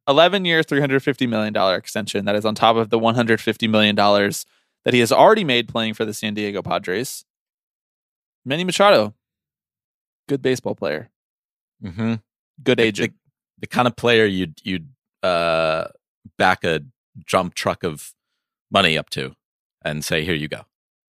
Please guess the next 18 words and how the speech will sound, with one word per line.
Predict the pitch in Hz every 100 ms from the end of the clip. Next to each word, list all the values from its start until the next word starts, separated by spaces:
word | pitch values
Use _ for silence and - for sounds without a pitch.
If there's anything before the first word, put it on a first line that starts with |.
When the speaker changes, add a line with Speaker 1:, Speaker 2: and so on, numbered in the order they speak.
| -
Speaker 2:
which | 87 85
is | 71 - - -
exactly | 80 92 -
what | 73
the | -
Padres | - - -
did. | - _ _ _ _ _ -
Speaker 1:
Is | 170
this | 180 269 - - - _ _ _ _ _ _ _ _ _ _
big | 143 135
news | 120 117 -
to | 139
you? | 139 143 - _ _ _ _ _ _ _ _ _ _ -
Like, | 143
once | 254 285
upon | 277 240
a | 165
time, | 175 165 127 113